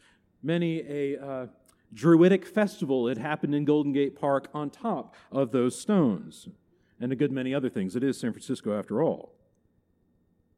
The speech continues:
But what they found was that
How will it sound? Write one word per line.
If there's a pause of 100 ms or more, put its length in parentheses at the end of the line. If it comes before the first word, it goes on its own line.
(1900)
But
what
they
found
was
that